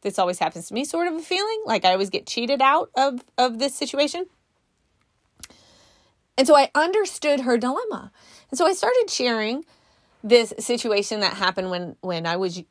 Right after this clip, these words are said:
younger between me and my brother. And, um, it was actually a name,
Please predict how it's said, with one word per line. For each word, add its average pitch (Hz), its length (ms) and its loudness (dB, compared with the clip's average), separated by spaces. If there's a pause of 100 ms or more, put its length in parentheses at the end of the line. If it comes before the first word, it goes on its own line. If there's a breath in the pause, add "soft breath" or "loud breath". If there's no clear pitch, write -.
younger 185 480 -2 (1300)
between 240 380 0
me 226 100 0
and 226 100 0
my 220 100 -2
brother. 226 360 2 (640 soft breath)
And, 208 540 0 (260)
um, 175 520 0 (320)
it 220 40 -6
was 196 140 -4
actually 233 320 2
a 226 60 0
name, 233 500 -4